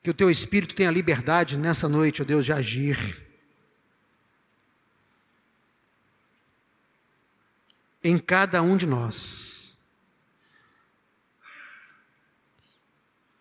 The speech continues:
E que saiamos daqui, ó Deus,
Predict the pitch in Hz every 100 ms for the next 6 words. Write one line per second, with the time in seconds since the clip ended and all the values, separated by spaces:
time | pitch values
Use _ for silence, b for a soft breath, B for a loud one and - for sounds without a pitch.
0 | _ _ _ _ _ _ _ - 160 190
1 | 202 185 196 190 170 160 185 175 147 170
2 | 135 - - -